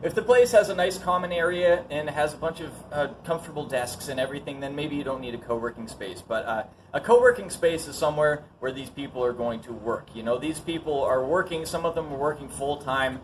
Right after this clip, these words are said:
and they want a comfortable place to work. They want good Wi-Fi, you know, they want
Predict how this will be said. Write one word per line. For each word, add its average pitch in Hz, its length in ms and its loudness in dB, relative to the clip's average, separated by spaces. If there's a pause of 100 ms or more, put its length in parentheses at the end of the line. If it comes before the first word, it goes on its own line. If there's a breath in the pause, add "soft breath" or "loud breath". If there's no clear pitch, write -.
(320 loud breath)
and 139 360 -2
they 147 140 4
want 151 300 4
a 135 40 -2
comfortable 135 480 -6
place 135 300 -4
to 127 60 -8
work. 120 320 -2
They 127 120 -6
want 127 340 -2
good 123 120 -4
Wi-Fi, 110 640 2
you 110 180 -4
know, 110 200 0
they 117 140 -4
want 117 320 0